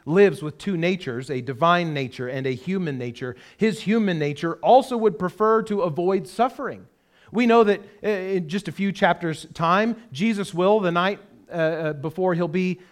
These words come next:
uh, arrest-, betrayed and arrested and crucified, he goes to a garden there in the area of Jerusalem, and he is praying. And in his prayer to God, he says in Mark fourteen, verse thirty-six, "Abba, Father, all things are possible for you. Remove this cup from me."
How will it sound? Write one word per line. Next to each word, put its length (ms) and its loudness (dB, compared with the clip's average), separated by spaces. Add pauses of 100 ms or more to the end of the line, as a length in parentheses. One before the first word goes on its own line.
(120)
uh, 340 4
arrest-, 420 0
betrayed 460 0
and 100 -4
arrested 380 -2
and 100 -4
crucified, 460 -2
he 80 -2
goes 380 2
to 240 -4 (220)
a 80 2
garden 600 2
there 240 0
in 80 0
the 100 -2
area 240 2
of 80 -2
Jerusalem, 520 -4
and 80 -10
he 120 -4
is 100 -4
praying. 840 0 (260)
And 140 0
in 100 4
his 160 -2
prayer 480 4
to 180 -6
God, 340 4
he 120 0
says 260 -2
in 100 -4
Mark 280 2
fourteen, 480 -2
verse 200 -4
thirty-six, 640 -4
"Abba, 300 6
Father, 480 2 (240)
all 340 10
things 300 0
are 60 0
possible 520 0
for 160 -8
you. 400 -4 (280)
Remove 520 6
this 200 0
cup 400 0
from 180 -2
me." 240 -6